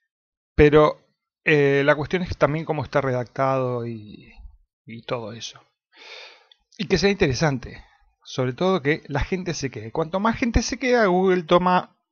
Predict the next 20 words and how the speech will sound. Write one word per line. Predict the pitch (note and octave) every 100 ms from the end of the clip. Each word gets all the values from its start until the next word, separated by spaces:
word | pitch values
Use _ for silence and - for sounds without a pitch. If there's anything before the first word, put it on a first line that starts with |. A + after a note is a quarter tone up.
| C3+ E3
eh, | D3 C#3
nota | D#3 F3+ - D3 B2+
de | A#2+
que | B2 A#2+ B2+ _ _
mucha | D#3 D#3 D3
gente | C#3+ E3 D3+
se | C3 A#2+
quedó | B2+ C3
a |
leer | C3+ C3+ C3+
esto | B2+ - C#3 _ - -
y | -
se | - C#3
pasó | B2 -
mucho | C3+ F#3 -
tiempo | B2+ C#3 B2+
en | B2
la | B2
página | D3 - C3+
leyendo. | C#3+ D#3+ D#3 C3+ D3+ -